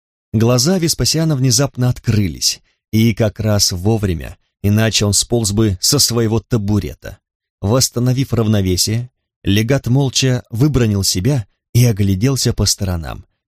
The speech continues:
Не заметил ли кто проявленной им и в других условиях извинительной человеческой слабости? Писцы, хвала богам,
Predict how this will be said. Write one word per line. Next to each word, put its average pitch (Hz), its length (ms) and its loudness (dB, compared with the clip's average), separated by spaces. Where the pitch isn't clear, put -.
Не 95 240 2
заметил 113 600 2
ли 120 160 0
кто - 300 -2
проявленной 117 880 0
им 165 280 2
и 113 140 2
в 101 80 -4
других 113 400 0
условиях 98 560 0
извинительной 143 760 2
человеческой 160 640 -2
слабости? - 640 -4
Писцы, 135 480 2
хвала 101 440 -2
богам, 98 400 -4